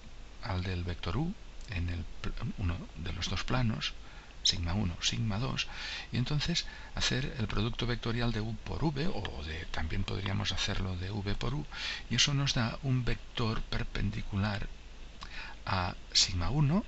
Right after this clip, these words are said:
y perpendicular a sigma dos, que es W. Ese vector W es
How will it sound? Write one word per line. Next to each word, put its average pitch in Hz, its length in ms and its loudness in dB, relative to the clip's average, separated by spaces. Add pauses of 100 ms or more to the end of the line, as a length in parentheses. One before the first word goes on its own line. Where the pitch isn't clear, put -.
(140)
y 110 80 0
perpendicular 92 880 2
a 101 80 -2
sigma 90 320 2
dos, 139 320 0
que - 160 0
es - 160 0 (100)
W. 123 240 -2 (1200)
Ese 147 180 6
vector 101 340 2
W 131 500 2 (200)
es - 200 0